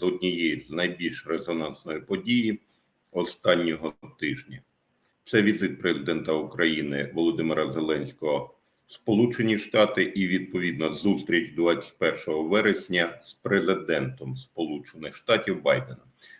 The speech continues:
Нагадаю, згідно інформації в засобах масової інформації,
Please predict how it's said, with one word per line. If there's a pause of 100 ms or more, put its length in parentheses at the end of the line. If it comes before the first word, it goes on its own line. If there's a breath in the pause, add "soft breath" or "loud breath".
Нагадаю,
згідно
інформації
в
засобах
масової
інформації,